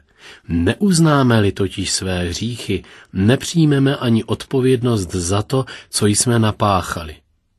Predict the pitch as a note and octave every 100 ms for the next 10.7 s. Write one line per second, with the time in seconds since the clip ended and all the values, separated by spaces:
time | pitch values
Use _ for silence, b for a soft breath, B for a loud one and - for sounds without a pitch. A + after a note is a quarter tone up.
0 | _ _ F#2+ F2 G2 A#2 C#3+ C#3 G#2+ -
1 | G#2 - A2 G2+ F2+ - G2+ A2+ A2+ A2+
2 | A2+ F#2+ G2 - - G#2 G#2 - - F2+
3 | F2+ - - B B B B B - F2+
4 | G2+ A#2+ C3 B2+ G2 - A2 A2+ B2 D3
5 | A#2+ F#2+ F#2 - G2 B2 A2 B2 C#3 C#3
6 | B2 F#2 - B B - D3 C3+ G#2+ -
7 | G#2 A#2 - - D3 - B B - F2+
8 | A2+ - - C3+ B2 C#3+ B2 G#2 E2+ F#2
9 | G#2 A#2+ A2 - - G2+ F#2 F#2+ - G#2+
10 | G2 - - - E2 C#2+ C#2